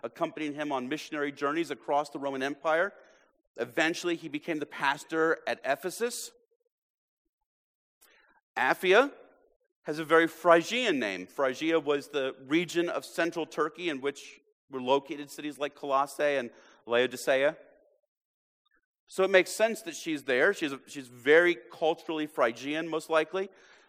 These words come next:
The Phrygians worshiped the mountain mother, Cybele. They also venerated Sabazios. We know a little bit about Timothy's progeny.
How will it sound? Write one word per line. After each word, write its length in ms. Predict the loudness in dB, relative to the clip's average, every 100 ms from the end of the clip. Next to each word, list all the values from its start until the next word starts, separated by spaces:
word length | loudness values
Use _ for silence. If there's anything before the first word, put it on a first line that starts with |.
| -6
The 80 | 0
Phrygians 640 | 4 2 2 0 0 -2
worshiped 540 | -2 0 0 -4 -6 -6
the 60 |
mountain 400 | 0 0 0 0
mother, 420 | 2 4 2 -2 -4 -20 _
Cybele. 640 | -16 -6 2 4 4 2 -4 -20 _ _ _ _ _ _ -6
They 60 | 2
also 500 | 2 2 0 -2 -2 -10 -2
venerated 420 | 0 2 2 2
Sabazios. 1080 | -2 -4 2 4 2 0 -2 -2 -6 -14 -18 -20 _ _ _ _ _ _ _ _ _ _ _ _ _ _ _ _ _ _ _ _ 2
We 80 |
know 100 | 6
a 20 | 6
little 160 | 6
bit 80 | 6
about 240 | 6 6
Timothy's 400 | 4 -2 -2 -4
progeny. 640 | 0 4 4 2 -4 -4